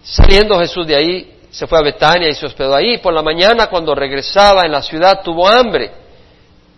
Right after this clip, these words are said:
Bueno, esto ocurrió el lunes, antes de llegar al templo, cuando ve la higuera. Esto, si usted ve Ma-, Marcos, va a entender.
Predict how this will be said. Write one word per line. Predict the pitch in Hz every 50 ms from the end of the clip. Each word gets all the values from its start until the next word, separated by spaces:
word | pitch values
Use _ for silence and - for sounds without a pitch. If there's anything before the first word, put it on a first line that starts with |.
| _ _ _ _ _ _
Bueno, | - 180 190 196 196 202 196 - - - - - - - _ _ _ _ -
esto | 196 202 - - 254
ocurrió | 208 196 208 180 180 180 180
el | 180
lunes, | 190 226 247 220 165 123 107 - - - - _ _ _ _ _ _ _ _ _ _ -
antes | 156 165 175 180 175 - - 143 135 - - - -
de | 135 131
llegar | 127 123 127 127 139
al | 147 147 143
templo, | 208 214 214 196 - - 117 107 - - _ _ _ _ _ _ _ _ - _ _ _ _ _ _ _
cuando | - 139 131 131 131 131
ve | 139 139
la | 139 135 139
higuera. | 135 139 175 196 180 143 120 117 -
Esto, | - - - - 151
si | 131 - -
usted | - - - 131
ve | 131 127 123
Ma-, | 120 123 123 117 - -
Marcos, | 139 156 160 156 - 131 113 - - - _ _ _ _ _ -
va | 120 117
a | 117
entender. | 113 - 131 123 135 151 147 135 - - _